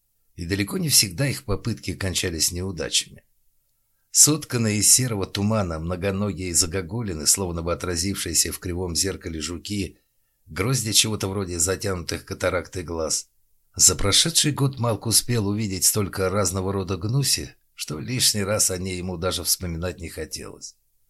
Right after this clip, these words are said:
Но что делать, если каждая новая тварь — это всегда угроза?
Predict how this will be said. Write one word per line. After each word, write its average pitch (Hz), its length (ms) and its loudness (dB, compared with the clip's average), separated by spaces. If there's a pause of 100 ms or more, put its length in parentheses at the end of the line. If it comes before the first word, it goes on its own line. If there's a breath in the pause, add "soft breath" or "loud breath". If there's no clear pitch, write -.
(400)
Но 80 180 -2
что - 240 -2
делать, 104 380 -2
если 82 300 0
каждая 85 480 -2
новая 80 320 -6
тварь — 90 340 -4
это 76 180 -8
всегда 78 360 -2
угроза? 76 580 -8